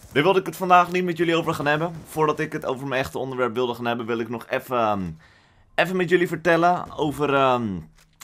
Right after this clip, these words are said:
iets meer over de gameplay. Ik speel met de killstreaks U A V, Lightning Strike en, ehm, dat ene gekke helikoptertje. Ik weet niet <laughs> hoe dat ding heet, joh. Wat, eh, wat is dat?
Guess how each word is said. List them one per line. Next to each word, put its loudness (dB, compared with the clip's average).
iets -4
meer 0
over 0
de 4
gameplay. 0
Ik 0
speel 4
met 2
de -2
killstreaks -2
U 2
A 0
V, -8
Lightning 0
Strike -2
en, -6
ehm, -2
dat -6
ene -4
gekke -6
helikoptertje. -4
Ik -8
weet -4
niet -4
<laughs> -6
hoe -2
dat -6
ding -4
heet, -4
joh. -6
Wat, -8
eh, -4
wat -8
is -8
dat? -2